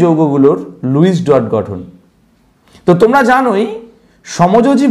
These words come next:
বন্ধনে আবদ্ধ সকল পরমাণুরই সর্ববহিস্থ কক্ষপথে অষ্টক সূত্র মান্যতা হয়,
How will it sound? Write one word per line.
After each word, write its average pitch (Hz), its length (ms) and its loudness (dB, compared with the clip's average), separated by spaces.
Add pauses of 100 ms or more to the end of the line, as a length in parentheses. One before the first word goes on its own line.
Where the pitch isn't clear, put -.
বন্ধনে 240 340 4 (160)
আবদ্ধ 180 320 -2 (960)
সকল 185 300 0 (140)
পরমাণুরই 165 600 -2 (880)
সর্ববহিস্থ 202 680 0
কক্ষপথে 185 680 -4 (300)
অষ্টক 240 280 -4 (120)
সূত্র 175 260 -6 (640)
মান্যতা 143 440 0
হয়, 151 260 -2